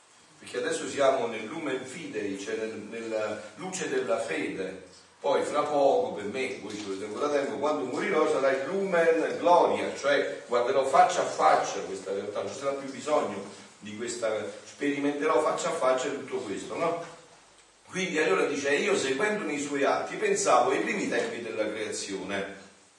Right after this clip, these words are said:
Eh, il pensiero di Luisa Pazzi, quando legge questi fa molto spesso, come anche il mio nel, nel parlare, sempre a questo momento, che là è il momento.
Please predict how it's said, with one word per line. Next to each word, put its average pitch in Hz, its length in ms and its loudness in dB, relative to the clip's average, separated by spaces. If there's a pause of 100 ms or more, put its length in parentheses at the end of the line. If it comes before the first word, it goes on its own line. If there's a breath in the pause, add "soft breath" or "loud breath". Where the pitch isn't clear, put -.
(460)
Eh, 107 240 -14
il - 240 -16 (200)
pensiero - 340 -10
di - 120 -8
Luisa 101 280 -10
Pazzi, - 280 -4
quando 127 220 -8
legge 113 160 -12
questi 107 200 -14
fa 95 100 -10
molto 127 380 -10
spesso, 95 840 -12
come 101 180 -8
anche 113 220 -8
il - 180 -16
mio 117 200 -12
nel, 92 440 -10 (800 loud breath)
nel 87 640 -12 (320)
parlare, 95 340 -10
sempre 151 280 -8
a 127 40 -4
questo 131 300 -10
momento, 110 300 -10
che 98 80 -10
là 98 160 -6
è - 40 -10
il 95 140 -14
momento. 92 800 -14